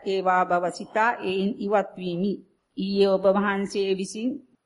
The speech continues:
ඔබ වහන්සේ විස්තර කළ පරිදි එම සිතුවිලි වල ස්වභාවය නිරීක්ෂණය කළෙමි.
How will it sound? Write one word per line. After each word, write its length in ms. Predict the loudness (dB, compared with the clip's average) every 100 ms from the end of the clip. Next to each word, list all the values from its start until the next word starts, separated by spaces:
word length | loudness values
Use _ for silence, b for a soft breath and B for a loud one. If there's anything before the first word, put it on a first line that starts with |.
| -8
ඔබ 100 | 2 6
වහන්සේ 540 | 6 6 4 2 0
විස්තර 420 | 0 -2 -6 -4 -2
කළ 220 | 0 -2
පරිදි 380 | -2 -2 -2 -2
එම 160 | -2 -2
සිතුවිලි 440 | -4 -6 -4 0
වල 180 | 2 2
ස්වභාවය 540 | 2 0 4 4 6 4
නිරීක්ෂණය 640 | 2 0 -2 -4 -4 -4 -4
කළෙමි. 400 | -4 -6 -4 -4